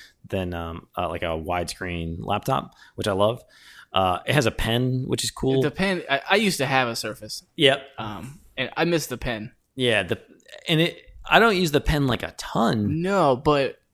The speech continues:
Speaker 1: I use a lot in OneNote, and we
Speaker 2: Yes,
Speaker 1: use OneNote
Speaker 2: we use OneNote
Speaker 1: a lot.
Speaker 2: a lot. Yep. And, but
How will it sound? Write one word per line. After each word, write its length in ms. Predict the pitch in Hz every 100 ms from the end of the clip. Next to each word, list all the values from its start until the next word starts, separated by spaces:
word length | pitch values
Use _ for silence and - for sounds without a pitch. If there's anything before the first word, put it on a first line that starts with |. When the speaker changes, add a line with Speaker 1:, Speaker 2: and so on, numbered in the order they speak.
| _ -
Speaker 1:
I 40 |
use 220 | 135 202 180
a 60 |
lot 240 | 147 143 127
in 60 |
OneNote, 440 | 113 117 101 82 82
and 160 | 101
we 100 | 135 156
Speaker 2:
Yes, 180 | 131
Speaker 1:
use 140 | 110 95
OneNote 360 | 110 131 127
Speaker 2:
we 60 | 127
use 120 | 123
OneNote 200 | 123 98
Speaker 1:
a 40 | 85
lot. 180 | 82
Speaker 2:
a 40 | 92
lot. 180 | 95 -
Yep. 160 | 123 98 _ _ _ _
And, 200 | 123 117 -
but 220 | - 113